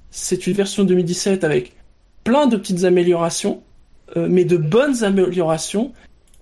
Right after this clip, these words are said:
Et j'ai vraiment un a priori très positif sur le jeu.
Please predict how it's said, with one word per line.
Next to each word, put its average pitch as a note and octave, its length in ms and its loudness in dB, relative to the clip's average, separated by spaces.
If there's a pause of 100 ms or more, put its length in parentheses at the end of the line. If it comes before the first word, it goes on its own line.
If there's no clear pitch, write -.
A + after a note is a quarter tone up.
Et G3+ 340 0
j'ai D#3+ 320 -4
vraiment G3 380 0
un G#3 80 0
a F#3 80 2
priori F#3 420 -2 (160)
très - 400 -2
positif F#3+ 480 -2
sur D#3 160 -4
le C3+ 80 -2
jeu. - 120 -10